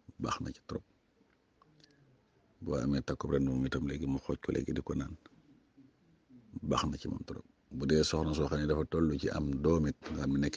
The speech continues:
jigéen wérul te bëgg a am doom te du somb, sonn, moom itam bu demee ba ci weeram yu mujj yooyu mu am ko léegi xooj ko moom itam di ko naan,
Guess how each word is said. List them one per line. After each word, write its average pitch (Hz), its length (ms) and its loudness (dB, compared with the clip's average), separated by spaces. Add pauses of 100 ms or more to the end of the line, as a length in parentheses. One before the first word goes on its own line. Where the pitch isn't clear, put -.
jigéen 71 300 6
wérul 67 220 2 (180)
te - 160 -10
bëgg 73 180 -2
a 65 60 0
am 67 180 0
doom 67 220 2
te - 100 -4
du 69 100 -4
somb, 78 300 0 (260)
sonn, 80 300 4 (1160)
moom 87 180 2
itam 67 220 6
bu 71 80 4
demee 71 180 6
ba 76 60 2
ci 87 120 6
weeram 87 320 12 (140)
yu 76 100 -6
mujj 73 220 -2
yooyu 69 180 6
mu 67 120 0
am 71 180 -2
ko 65 100 -6
léegi - 240 -6
xooj 76 220 0
ko - 120 -4
moom 69 120 2
itam 67 160 2 (160)
di - 80 0
ko 69 120 -2
naan, 67 200 0